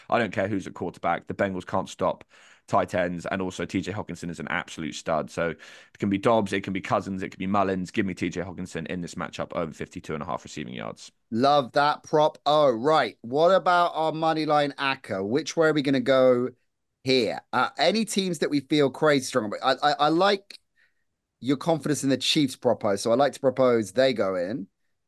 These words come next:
Speaker 2: I like, well, let's
Speaker 1: Chiefs,
Speaker 2: try
Speaker 1: M-, Miami, Rams.
Speaker 2: Chiefs, Miami, Rams.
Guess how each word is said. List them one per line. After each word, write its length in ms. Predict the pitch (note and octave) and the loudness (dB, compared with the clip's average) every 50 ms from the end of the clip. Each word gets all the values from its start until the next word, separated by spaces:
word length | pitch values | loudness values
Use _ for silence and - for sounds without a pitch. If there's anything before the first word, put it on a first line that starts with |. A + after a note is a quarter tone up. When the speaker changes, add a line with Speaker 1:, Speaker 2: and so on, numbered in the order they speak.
| _ _ - | _ _ 0
Speaker 2:
I 80 | A2 A2+ | 2 2
like, 720 | A#2+ B2+ C#3 D3 D#3 D#3+ - _ - - - - - _ _ _ _ | 4 4 4 4 2 2 -2 _ -14 -20 -20 -20 -20 _ _ _ _
well, 160 | G#2 A2+ A#2 | -6 -4 0
let's 120 | A2+ G#2+ G#2+ | 0 2 4
Speaker 1:
Chiefs, 260 | - - D3 D3 - | 4 4 2 2 0
Speaker 2:
try 200 | - D3+ C#3+ C3+ B2+ | -4 -6 -6 -6 -6
Speaker 1:
M-, 160 | B2+ - - _ _ _ _ - | -8 -12 -12 _ _ _ _ 0
Miami, 760 | C3 C3 C3 C3 C3 C3 B2+ A#2+ A#2+ B2 A#2+ A#2 A#2 A2 A2 - | 2 4 4 4 4 2 2 0 0 0 -2 -2 -2 -4 -6 -8
Rams. 720 | G#2+ A2 A#2+ A#2+ A#2+ C3 D3 F3+ G3 G3+ G3 - - - - _ _ _ _ _ _ _ _ _ | -4 -2 0 2 2 4 2 2 2 0 -2 -4 -8 -12 -14 _ _ _ _ _ _ _ _ _
Speaker 2:
Chiefs, 640 | - - - - - C3+ D3 E3+ G3 G3 - - - | -12 -8 -8 -6 -6 -6 -6 -6 -8 -10 -10 -8 -4
Miami, 560 | D3 C#3+ D3 D3 D3 D3 C#3+ C#3+ D3 C#3 C3 | -2 0 0 0 0 0 0 0 0 0 -2
Rams. 840 | B2 A#2 A#2+ A#2+ A#2+ A#2+ A#2 A2 G#2 G2+ F#2 F2 E2 D#2+ C#2+ C#2 | -2 -4 -4 -4 -4 -2 -2 -2 -2 -4 -4 -6 -8 -10 -12 -14